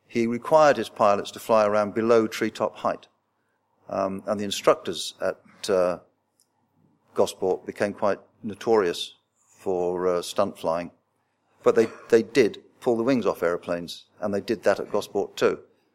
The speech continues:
And Smith Barry would sort of shrug that off as, you know, "That's what you have to do." So yes, the, you know, the, the, I, but I couldn't,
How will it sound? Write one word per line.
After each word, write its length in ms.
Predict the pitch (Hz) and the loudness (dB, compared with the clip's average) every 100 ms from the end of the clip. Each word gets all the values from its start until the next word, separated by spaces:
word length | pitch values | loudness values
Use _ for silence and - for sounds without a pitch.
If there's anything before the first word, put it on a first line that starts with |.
| _ _ _ - | _ _ _ -10
And 260 | 98 98 92 | -6 -6 -6
Smith 340 | - 113 - | -8 -8 -2
Barry 240 | 98 95 95 | 0 0 -2
would 160 | 95 | -6
sort 140 | - 95 | -8 -8
of 140 | 90 | -6
shrug 240 | - 98 | 0 0
that 120 | 101 98 | 2 2
off 240 | 90 - | 2 -2
as, 180 | 90 - | -14 -10
you 80 | 98 | -6
know, 60 | |
"That's 320 | 92 - - - _ | -6 -6 -14 -20 _
what 120 | 101 | -8
you 60 | 95 | -6
have 140 | 101 | -8
to 60 | 98 | -6
do." 200 | 101 80 _ _ _ _ _ _ _ _ _ _ _ _ _ _ _ _ - _ _ | -6 -6 _ _ _ _ _ _ _ _ _ _ _ _ _ _ _ _ -20 _ _
So 160 | - 110 | -2 2
yes, 320 | 117 - - | 2 0 -6
the, 240 | - 98 104 | -8 -8 -6
you 80 | |
know, 80 | 104 | -6
the, 140 | 98 101 | -4 -6
the, 220 | 113 - _ - | -6 -8 _ 0
I, 80 | 113 | 0
but 240 | 117 - 110 | 2 0 0
I 60 | |
couldn't, 340 | - 165 - | 0 -6 -6